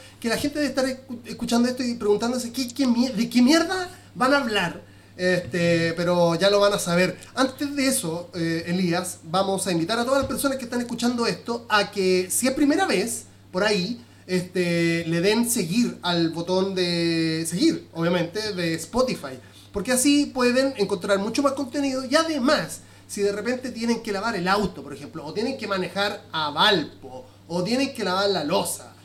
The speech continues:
o tienen que restregar el baño, pueden poner el celular y pueden poner capítulos de Precio por D M y acompañarse un ratito, quizás con conversaciones que pueden aportar o no, con cosas, no sé.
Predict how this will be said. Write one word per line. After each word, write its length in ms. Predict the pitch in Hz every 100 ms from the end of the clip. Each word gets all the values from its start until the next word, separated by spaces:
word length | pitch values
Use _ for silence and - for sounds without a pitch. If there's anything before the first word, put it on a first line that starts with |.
| -
o 120 | - 170
tienen 280 | 240 277
que 100 | 254
restregar 760 | 208 196 - 190 185 208 214 -
el 180 | 175 165
baño, 500 | 175 214 156 139 165
pueden 220 | 226 226
poner 220 | 226 226
el 80 | 226
celular 480 | - 262 254 202 247 - -
y 100 | 233
pueden 320 | 233 214 190 190
poner 240 | 180 160
capítulos 420 | 180 180 208 233
de 80 | 240
Precio 280 | 185 139 147
por 140 | 156 175
D 160 | 208
M 180 | 180 294
y 80 | 339
acompañarse 560 | 269 233 190 196 202 240
un 60 |
ratito, 420 | 233 233 170 202 240 -
quizás 340 | - 185 269 262
con 240 | - 240
conversaciones 640 | 254 240 196 208 185 208 233
que 160 | 233
pueden 260 | 233 202 202
aportar 460 | 196 180 - 214 233
o 40 |
no, 280 | 220 151 120 - - - - - -
con 200 | 190 170
cosas, 480 | - 214 185 190 233
no 100 | 185
sé. 240 | 180 190